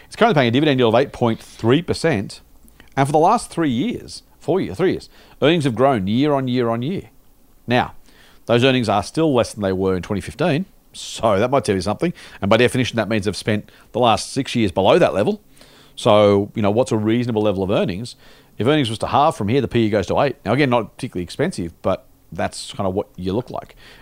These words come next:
Uh, and so it's worth asking yourself, you know, what the, a company needs to do right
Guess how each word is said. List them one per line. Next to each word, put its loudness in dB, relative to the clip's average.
Uh, 4
and 0
so 4
it's -6
worth 2
asking -4
yourself, -6
you -6
know, 2
what 0
the, -6
a -6
company -2
needs -2
to -6
do -2
right -2